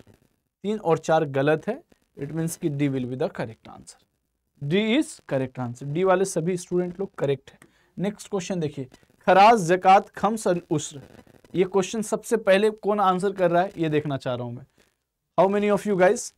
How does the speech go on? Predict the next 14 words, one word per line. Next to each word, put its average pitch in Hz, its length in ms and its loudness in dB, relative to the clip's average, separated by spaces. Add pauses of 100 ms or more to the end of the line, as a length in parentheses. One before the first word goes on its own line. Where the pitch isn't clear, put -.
(240)
लो, 180 120 4
इसका 190 220 0
हिंदी 175 300 2
अनुवादित 180 480 4
भी 175 140 -2
देख 151 240 -2
लो 131 140 -8 (200)
एक 143 180 -10
बार। 131 140 -6 (3250)
खराज, 214 360 10
ज़कात, 208 580 6
खम्स 247 380 0
and 220 200 4 (100)
usr, 190 300 2